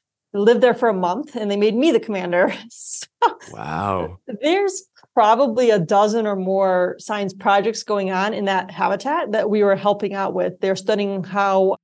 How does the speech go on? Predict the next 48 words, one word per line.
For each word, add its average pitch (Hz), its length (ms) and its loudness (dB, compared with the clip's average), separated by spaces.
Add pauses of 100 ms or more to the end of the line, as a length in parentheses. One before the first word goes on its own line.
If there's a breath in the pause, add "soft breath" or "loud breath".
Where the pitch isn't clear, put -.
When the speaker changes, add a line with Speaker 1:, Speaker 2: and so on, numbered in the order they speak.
(220)
Speaker 1:
we 208 140 0
reacted 196 560 0
to 190 80 -10
sleep 220 320 -4
deprivation, 180 800 -6 (220 loud breath)
how 214 120 0
we 208 140 4
reacted 202 460 0
to 196 60 -8
stress, 180 680 -2
confinement. 190 720 -4 (220 loud breath)
And 226 100 2
this 294 140 0
was 349 160 0
all 240 300 2
pre-covid. 214 880 0
So, 202 280 -8
like, 202 240 2 (880 soft breath)
Speaker 2:
Oh, 110 120 -4
Speaker 1:
during 311 400 4
Speaker 2:
man. 330 60 2
Speaker 1:
the 311 100 2
pandemic, 240 680 2
when 240 120 -4
we 226 60 -2
were, 233 80 2
like, 208 180 2
Speaker 2:
<laughs> 208 160 0
Speaker 1:
locked - 280 -2
in, 220 320 0
and 220 120 -4
it's 196 80 -6
like, 240 160 -2
"Well, 392 400 -2
all 254 120 4
right, 247 220 2 (400)
we've 277 140 -6
been 254 100 4
Speaker 2:
Yeah, 247 60 6
Speaker 1:
here 226 180 4
Speaker 2:
<laughs> - 0 -
Speaker 1:
before." 240 200 4
Speaker 2:
this 233 120 4
is 240 160 -2
nothing. 135 360 0 (100)
This 247 140 -10
is 233 120 -6
nothing. 107 480 -6